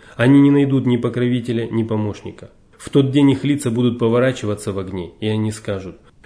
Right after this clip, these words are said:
«Лучше бы мы повиновались Аллаху и повиновались посланнику».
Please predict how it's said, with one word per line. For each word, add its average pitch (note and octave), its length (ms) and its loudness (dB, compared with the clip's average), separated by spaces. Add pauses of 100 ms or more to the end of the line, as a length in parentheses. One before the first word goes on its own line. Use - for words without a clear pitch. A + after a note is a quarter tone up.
«Лучше C#3 340 0
бы B2 140 2
мы B2+ 120 2
повиновались A#2+ 680 -2
Аллаху G2+ 540 -8
и G#2 100 -4
повиновались G2+ 640 -4
посланнику». F#2 720 -12